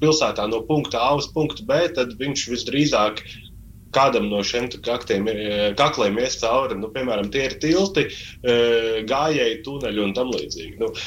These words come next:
tās ir tās vietas, kurās mēs varam pārtvert, eh,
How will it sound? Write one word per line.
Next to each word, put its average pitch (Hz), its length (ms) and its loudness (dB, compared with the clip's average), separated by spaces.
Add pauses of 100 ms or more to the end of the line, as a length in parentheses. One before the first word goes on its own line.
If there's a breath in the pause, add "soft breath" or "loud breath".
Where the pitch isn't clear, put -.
(160 loud breath)
tās 123 240 4
ir - 120 -2
tās 123 220 2
vietas, 151 260 2
kurās 127 360 0
mēs 120 260 -2
varam 120 320 2
pārtvert, 139 760 2
eh, 107 760 0